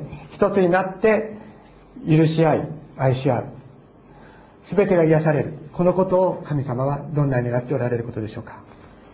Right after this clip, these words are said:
この物語は、放蕩息子の例えと、えー、呼ばれますけれども、この物語の中心的な主張は、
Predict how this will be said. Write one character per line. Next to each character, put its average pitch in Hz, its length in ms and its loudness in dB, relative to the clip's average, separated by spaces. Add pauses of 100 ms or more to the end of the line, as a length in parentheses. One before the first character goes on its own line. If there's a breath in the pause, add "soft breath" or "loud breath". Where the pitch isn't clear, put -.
(1500 loud breath)
こ 165 100 2
の 165 80 4
物 160 160 4
語 170 60 2
は、 143 500 2 (360 loud breath)
放 165 180 2
蕩 170 220 2
息 170 100 0
子 165 80 -2
の 139 100 2
例 143 300 2
え - 20 0
と、 - 260 -2 (280)
え 120 180 -2
ー、 - 20 -2
呼 127 60 -2
ば 135 100 2
れ 139 60 2
ま 135 100 0
す - 80 -12
け 135 80 0
れ 120 60 0
ど 120 60 -4
も、 110 160 -4 (420 loud breath)
こ 156 120 2
の 156 80 4
物 156 160 4
語 165 80 0 (120)
の 131 160 2
中 147 160 2
心 151 180 0
的 156 140 -4
な 151 120 2
主 - 100 -12
張 156 160 2
は、 160 300 0